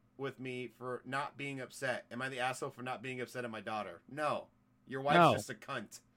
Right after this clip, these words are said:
Speaker 2: Yeah, there you go.
Speaker 1: <laughs> Simple as that. They all are. <laughs>
Speaker 2: They all are.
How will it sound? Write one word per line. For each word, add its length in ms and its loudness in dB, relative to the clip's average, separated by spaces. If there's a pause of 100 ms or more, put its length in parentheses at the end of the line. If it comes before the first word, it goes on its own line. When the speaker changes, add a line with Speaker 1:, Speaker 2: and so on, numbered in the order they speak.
(340)
Speaker 2:
Yeah, 260 10
there 200 8
you 100 12
go. 200 10
Speaker 1:
<laughs> 40 -4
Simple 380 4
as 140 4
that. 420 8 (400)
They 220 12
all 340 12
are. 520 12
<laughs> 40 -8 (680)
Speaker 2:
They 200 12
all 360 12
are. 600 12